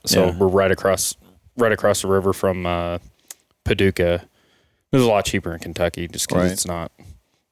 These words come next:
Speaker 1: run by Chicago. But
Speaker 2: Well, not by Democrats. Yeah, I shouldn't be saying, but anyways. Uh, so we have, we have, also have Brandon Wiffle with us. Brandon is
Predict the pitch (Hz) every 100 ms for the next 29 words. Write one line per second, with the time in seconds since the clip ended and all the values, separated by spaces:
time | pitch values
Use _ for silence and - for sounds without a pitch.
0 | - 98 90 87 - - 90 92 82 87
1 | 101 107 92 95 92 - 104 92 87 92
2 | 87 - 78 82 - - - - - -
3 | 82 - _ _ 90 78 80 76 73 71
4 | 69 69 69 69 65 76 - - - -
5 | 135 - 131 139 131 135 160 147 - 123
6 | 131 117 110 90 107 110 98 90 104 -
7 | 85 78 - 95 - 101 - 127 151 151
8 | 131 127 117 113 107 -